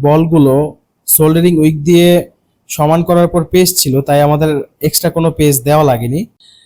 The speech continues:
আইসিটা হিট হওয়ার পর বলগুলো একটু লেগে যাওয়ার পর আপনি হাওয়াটা বাড়িয়ে দিতে পারবেন।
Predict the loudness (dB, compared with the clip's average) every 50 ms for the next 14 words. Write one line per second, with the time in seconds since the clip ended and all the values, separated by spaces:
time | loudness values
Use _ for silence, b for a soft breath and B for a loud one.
0 | b b -2 0 0 0 0 -2 0 0 2 4 4 4 2 0 0 -2 -2 -2
1 | -2 -8 -6 -2 0 0 0 0 0 -2 -2 0 0 -2 -4 -8 -8 -2 0 0
2 | 0 0 0 0 0 0 0 -2 -2 -2 0 0 0 2 0 0 0 0 0 0
3 | 0 0 -2 -2 -2 -2 -4 -4 -2 0 0 0 0 -2 -4 -2 -2 -2 0 0
4 | -2 -4 -4 -8 -8 -6 -6 -6 -6 -6 -10